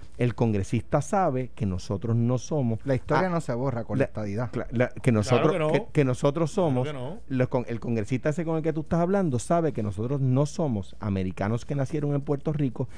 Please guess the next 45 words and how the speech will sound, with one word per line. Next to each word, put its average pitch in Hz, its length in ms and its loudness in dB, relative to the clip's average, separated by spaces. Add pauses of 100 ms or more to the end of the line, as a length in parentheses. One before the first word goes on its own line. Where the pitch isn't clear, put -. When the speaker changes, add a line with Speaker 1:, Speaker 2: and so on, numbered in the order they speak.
(160)
Speaker 1:
sino 110 280 2
que 101 80 0
somos 113 260 4
puertorriqueños 110 720 2
con 107 160 2
ciudadanía 95 400 2
norteamericana, 123 560 4
que 101 100 -2
no 92 140 2
es - 140 -4
lo 107 100 2
mismo. 85 480 0 (400)
Eh, 127 360 2
eh, 117 220 0
y, 113 240 0
y, 107 280 -2
y 107 100 2
a-, 104 140 6
Speaker 3:
Con 139 100 -4
la 143 80 2
Speaker 1:
y - 40 2
pa-, 160 100 6
Speaker 3:
ciudadanía 143 300 0
al 202 100 -2
igual. 156 180 6
Speaker 1:
y 156 60 8
pa-, 180 120 4
y 156 120 6
para 117 320 4
ellos, 151 480 2
y 123 80 -2
para 104 320 2
ellos 127 500 -2 (140)
es, 127 500 0 (140)
para 92 260 -2
ellos 127 540 0
es, 120 580 0
existe 127 500 -2
una 101 200 2
diferencia. 104 640 -2 (680)
Eh, 107 360 4 (120)
y 92 140 -4
eso, 156 240 -2
pues, 101 240 0
es, - 220 -4